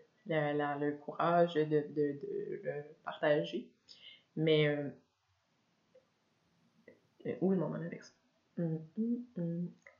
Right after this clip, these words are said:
Euh, mon Dieu, j'ai vraiment perdu mon idée. Hum, euh,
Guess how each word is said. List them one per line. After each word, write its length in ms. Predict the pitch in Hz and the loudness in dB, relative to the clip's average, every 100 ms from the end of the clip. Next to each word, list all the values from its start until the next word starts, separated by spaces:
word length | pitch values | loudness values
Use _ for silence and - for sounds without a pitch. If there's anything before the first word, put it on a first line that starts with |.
| _ _ _ _ 170 | _ _ _ _ -2
Euh, 360 | 165 156 - - | 0 0 -4 -6
mon 120 | 170 160 160 | -8 -10 -12
Dieu, 100 | - | -12
j'ai 160 | 160 170 - 170 - | -8 -8 -8 -12 -2
vraiment 280 | 185 180 170 | 0 0 -2
perdu 260 | 170 170 | -4 -4
mon 120 | 170 165 | -4 -4
idée. 220 | 165 175 _ _ _ _ _ _ _ _ _ _ _ _ _ _ _ _ _ _ _ _ 175 | -8 -12 _ _ _ _ _ _ _ _ _ _ _ _ _ _ _ _ _ _ _ _ -6
Hum, 760 | 160 160 165 165 185 202 208 - - _ _ - | -4 -2 -2 -2 -4 -2 -4 -4 -16 _ _ 2
euh, 640 | 165 156 156 156 - - | 6 6 6 4 2 -2